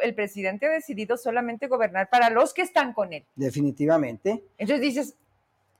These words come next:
Speaker 1: ¿Y la clase media o los que sí somos aspiracionistas?
Speaker 2: El de-, el, el detalle aquí es que como no hubo un pacto y hubo un acuerdo de buenas voluntades que tampoco se cumplió,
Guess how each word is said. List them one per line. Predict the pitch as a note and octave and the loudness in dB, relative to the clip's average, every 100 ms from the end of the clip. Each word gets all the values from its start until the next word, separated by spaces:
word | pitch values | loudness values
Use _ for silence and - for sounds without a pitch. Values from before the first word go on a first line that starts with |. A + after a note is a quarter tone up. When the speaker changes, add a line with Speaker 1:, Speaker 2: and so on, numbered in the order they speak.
| - | 0
Speaker 1:
¿Y | B3+ | 6
la | C4 B3+ | 6 6
clase | D4+ D#4 D#4+ F4 | 6 4 4 0
media | D#4+ D4+ E4 E4+ - | 4 4 6 2 4
o | B3 | 4
los | A#3+ A#3+ | 4 2
que | A#3+ | -4
sí | C4 | -4
somos | C#4 D#4+ D#4 D4+ | 0 0 2 0
aspiracionistas? | C#4 C4+ A#3+ A3 B3 A3+ A#3+ B3+ C#4 - - | -2 0 2 2 0 -4 -4 -4 -6 -8 0
Speaker 2:
El | G3+ F#3 | 2 4
de-, | G3 G3 | 2 2
el, | G3+ F3+ F3+ | 2 2 2
el | F3 | 2
detalle | F3+ - A3+ | 2 4 4
aquí | C4+ C4+ A#3 | 4 2 2
es | G#3+ - | 2 2
que | A3 G#3 - | 2 2 0
como | - F#3 F3+ | -2 0 2
no | G3 B3+ | 2 2
hubo | F#4 | 2
un | E4 D4 | 0 0
pacto | - A#3+ A#3 - F3 E3+ | 4 4 4 -2 -4 -4
y | E3 E3 | -8 -2
hubo | G3+ A3 | 0 2
un | A3+ A#3 | 2 2
acuerdo | - G#3+ A#3+ D4 B3+ | 0 4 6 6 4
de | F#3 | 4
buenas | E3+ F3+ G#3 | 2 2 0
voluntades | F#3 F3+ F3+ F3+ F3+ F3 | 2 0 0 2 4 4
que | - D3 | -2 -6
tampoco | C3+ C3 E3 G3+ | -6 -4 -2 0
se | G3+ | -2
cumplió, | G#3 G#3+ G3+ G#3+ G3+ | -2 -4 2 6 6